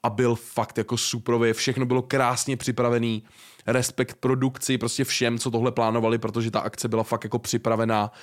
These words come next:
Nebylo to nudný, bylo to zábavný, myslím si, že i pro diváky to bylo zábavný. Byly tam i nějaký soutěžní věci, bylo tam připravené jídlo, o nic prostě, nic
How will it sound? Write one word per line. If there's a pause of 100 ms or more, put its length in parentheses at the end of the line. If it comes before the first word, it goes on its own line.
(320)
Nebylo
to
nudný,
bylo
to
zábavný,
myslím
si,
že
i
pro
diváky
to
bylo
zábavný. (360)
Byly
tam
i
nějaký
soutěžní
věci,
bylo
tam
připravené
jídlo,
o
nic
prostě, (300)
nic